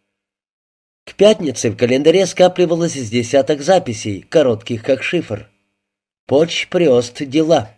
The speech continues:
Это значило, что нужно прочитать приостановленные дела. Прояв плен, проявить пленку,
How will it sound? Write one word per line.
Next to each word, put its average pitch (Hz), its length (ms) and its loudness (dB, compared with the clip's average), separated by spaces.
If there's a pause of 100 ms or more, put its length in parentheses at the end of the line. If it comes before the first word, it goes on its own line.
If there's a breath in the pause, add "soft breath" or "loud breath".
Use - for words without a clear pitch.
(840)
Это 175 260 2
значило, 175 540 -2
что 117 180 -2
нужно 127 320 -2
прочитать 127 640 -2
приостановленные 135 880 -2
дела. 156 480 0 (560)
Прояв 110 580 0 (140)
плен, 151 400 0 (380)
проявить 120 500 0
пленку, 135 560 -2